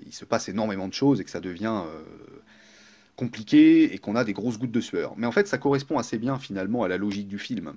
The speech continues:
à, à la logique de la série, c'est-à-dire qu'au début, il se passe rien, au début, c'est plutôt tranquille, euh, et puis plus on avance dans le, dans le film, plus on avance dans l'épisode, plus, effectivement, ça devient, euh,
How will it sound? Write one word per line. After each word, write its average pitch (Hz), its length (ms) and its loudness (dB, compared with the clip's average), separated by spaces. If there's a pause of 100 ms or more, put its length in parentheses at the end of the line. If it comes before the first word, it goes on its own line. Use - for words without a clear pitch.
(100)
à, 85 220 -12
à 87 40 -8
la 85 60 -6
logique 92 280 -10
de 92 100 -4
la 90 80 -4
série, 104 280 -6
c'est-à-dire - 300 -10
qu'au 101 100 -10
début, 110 420 -4
il - 60 -20
se - 60 -18
passe - 200 -14
rien, 139 220 -4
au 156 80 -4
début, 98 240 -6
c'est - 100 -12
plutôt - 200 -12
tranquille, 104 500 -6 (540)
euh, - 100 -10
et - 80 -14
puis 135 160 -8
plus 160 460 -6
on 123 160 0
avance 120 340 2
dans 95 140 -4
le, 85 240 -8
dans 85 100 -8
le 82 80 -10
film, 123 340 -6 (500)
plus 139 120 0
on 117 140 2
avance 104 280 0
dans 92 100 -6
l'épisode, 107 480 -4
plus, 160 340 -6 (240)
effectivement, 104 500 -6
ça 123 160 -6
devient, 92 460 -4
euh, 78 140 -8